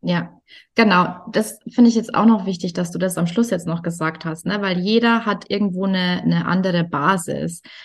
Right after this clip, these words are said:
Ähm, ich sehe es halt immer wieder in den Strategie-Coachings, ähm, weil, ähm, sag mal, jeder kommt mit dem Gle-, oder jeder bekommt das gleiche Wissen beigebracht in einem Strategie-Coaching. Ähm,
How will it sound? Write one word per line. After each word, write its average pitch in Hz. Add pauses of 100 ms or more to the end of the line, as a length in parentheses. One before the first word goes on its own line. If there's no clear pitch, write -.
(180)
Ähm, 175
ich 180
sehe 220
es 220
halt 202
immer 208
wieder 190
in 175
den 175
Strategie-Coachings, 226 (100)
ähm, 180
weil, 170 (400)
ähm, 120 (200)
sag 190
mal, 175 (120)
jeder 226
kommt 233
mit 196
dem 180
Gle-, 175
oder 180
jeder 226
bekommt 214
das 185
gleiche 185
Wissen 226
beigebracht 170
in 175
einem 170
Strategie-Coaching. 180 (360)
Ähm, 190